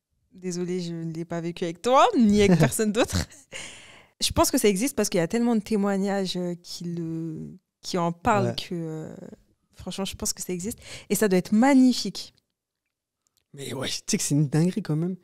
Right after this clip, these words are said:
Speaker 2: Tu marches et tout dans la rue, tu te balades avec tes écouteurs, normal et tout.
Speaker 1: Et en mode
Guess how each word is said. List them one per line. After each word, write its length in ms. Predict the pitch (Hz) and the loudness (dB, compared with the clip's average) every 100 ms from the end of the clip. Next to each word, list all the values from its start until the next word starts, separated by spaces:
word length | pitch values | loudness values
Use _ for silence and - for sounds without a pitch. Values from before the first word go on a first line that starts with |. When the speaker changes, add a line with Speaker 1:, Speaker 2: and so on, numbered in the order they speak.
| _ - | _ -8
Speaker 2:
Tu 180 | - 151 | 0 2
marches 360 | 147 160 - | 2 0 -2
et 40 | 143 | -4
tout 120 | - | 0
dans 120 | 143 | 2
la 100 | 127 | 2
rue, 120 | 120 | 0
tu 120 | 151 147 | -4 -4
te 60 | |
balades 340 | 131 117 123 170 | 0 2 2 -2
avec 100 | 170 | -2
tes 180 | 156 | -4
écouteurs, 520 | 135 - - 131 127 131 | -4 -10 -6 -4 -2 -4
normal 480 | 104 113 110 107 | -8 -12 -14 -14
et 80 | 98 | -14
tout. 180 | - 98 202 | -14 -12 -6
Speaker 1:
Et 80 | |
en 80 | 196 | -4
mode 180 | 196 | -2